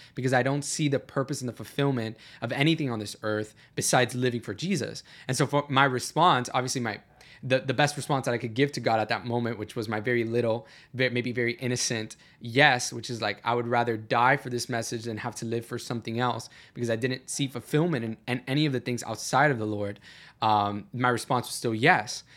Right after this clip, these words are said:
And I don't know if a lot of people make that decision. I think most people's decisions when it comes to Christianity is just like, they're in church on a Sunday, it's an emotional response,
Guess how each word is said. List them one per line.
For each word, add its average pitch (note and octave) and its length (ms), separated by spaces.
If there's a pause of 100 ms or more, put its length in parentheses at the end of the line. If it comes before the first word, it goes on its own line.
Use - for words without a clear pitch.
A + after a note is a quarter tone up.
(320)
And B2+ 300 (120)
I C#3 120
don't D#3+ 260
know D#3+ 240
if C#3+ 140
a C#3 40
lot C3+ 200
of C#3 100
people C3+ 300
make B2 320
that C3 160
decision. B2+ 480
I A2+ 100
think B2+ 180
most C3+ 240
people's C3+ 220
decisions C3 540
when A#2+ 100
it A2+ 80
comes B2 160
to - 80
Christianity C3 560
is A#2 80
just A#2 180
like, A2+ 220 (320)
they're B2+ 300
in A#2+ 100
church D3 320
on C3 80
a B2 60
Sunday, B2+ 340
it's A#2+ 140
an B2 40
emotional B2+ 480
response, B2 680